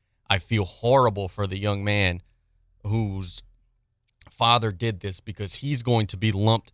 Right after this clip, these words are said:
in a category that he doesn't deserve to be lumped into, because he did nothing wrong. And I feel bad for the Vanderbilt baseball program and the baseball community as a whole,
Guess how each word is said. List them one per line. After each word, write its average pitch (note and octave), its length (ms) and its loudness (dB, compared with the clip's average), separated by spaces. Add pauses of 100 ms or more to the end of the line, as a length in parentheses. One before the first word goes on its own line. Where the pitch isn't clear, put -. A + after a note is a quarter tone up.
(160)
in G#2+ 140 -4
a G#2+ 60 4
category A2+ 560 2
that F#2+ 100 -6
he C3 180 -2
doesn't A2 320 0
deserve G2 340 -2
to G2 100 -4
be G2 120 -4
lumped G2+ 320 -2
into, G#2 300 0
because F2 300 -8
he C3+ 180 -4
did G2+ 220 0
nothing F#2+ 380 -2
wrong. F2+ 280 -6 (1800)
And G#2 100 -2
I F#2+ 40 -2
feel B2 200 2
bad A#2 380 2
for B2+ 80 -2
the G#2+ 80 -2
Vanderbilt A2 480 2
baseball G#2 400 2
program G#2 420 -2
and G2 100 -6
the F2+ 40 -8
baseball F#2+ 320 -2
community G2+ 480 -2
as F2+ 120 2
a D#2+ 60 -10
whole, G2+ 500 -2